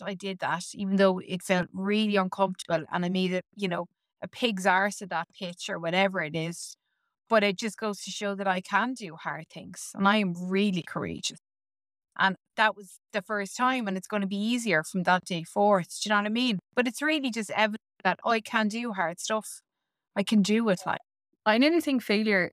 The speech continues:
Speaker 2: is a good thing, because if you
Speaker 1: Mm.
Speaker 2: fail and fail fast, you learn from it, though, is the thing.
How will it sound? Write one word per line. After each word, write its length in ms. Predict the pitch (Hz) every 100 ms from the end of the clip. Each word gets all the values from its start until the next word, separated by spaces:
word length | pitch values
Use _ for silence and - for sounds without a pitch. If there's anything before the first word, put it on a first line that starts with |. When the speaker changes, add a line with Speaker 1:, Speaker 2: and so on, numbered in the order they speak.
| -
Speaker 2:
is 580 | 185 175 170 175 - - -
a 40 | 196
good 220 | 349 -
thing, 160 | - - _ -
because 600 | 190 - 247 226 190 - 185
if 200 | 202 202
you 100 | 226
Speaker 1:
Mm. 120 | 240
Speaker 2:
fail 400 | 294 220 160 156 240 _
and 260 | 190 196 185
fail 420 | - 185 175 160 - -
fast, 680 | - 185 156 - - - -
you 160 | 185 190
learn 460 | 185 185 180 180 170 -
from 160 | 147
it, 100 | - -
though, 180 | 156 151
is 200 | 147 -
the 80 | -
thing. 280 | 180 170